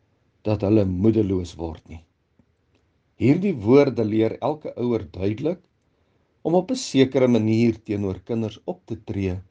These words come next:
Ouers mag nie kinders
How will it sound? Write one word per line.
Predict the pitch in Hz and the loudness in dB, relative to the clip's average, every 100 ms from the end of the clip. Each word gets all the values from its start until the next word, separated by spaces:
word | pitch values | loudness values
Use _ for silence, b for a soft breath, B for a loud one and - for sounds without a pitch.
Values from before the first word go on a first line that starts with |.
| _ _ _ _ _ _ _ _ _ - | _ _ _ _ _ _ _ _ _ 2
Ouers | 143 139 123 | 4 4 0
mag | 98 107 135 - | -4 -4 -4 -8
nie | 143 | -10
kinders | 131 123 113 110 107 - | -6 -4 0 0 -2 -6